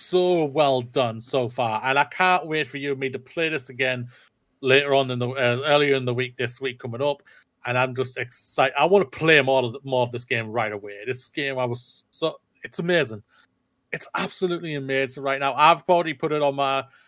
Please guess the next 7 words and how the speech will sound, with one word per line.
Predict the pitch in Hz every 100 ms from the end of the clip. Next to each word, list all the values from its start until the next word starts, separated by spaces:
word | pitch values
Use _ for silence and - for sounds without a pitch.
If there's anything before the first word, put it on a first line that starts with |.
| _ _ -
on | 151
my | 147 135
great | 123 123 127 135 139 160
level, | 156 156 170 180 _
on | 131 127
my | 131
scale. | 131 123 - 147 160 180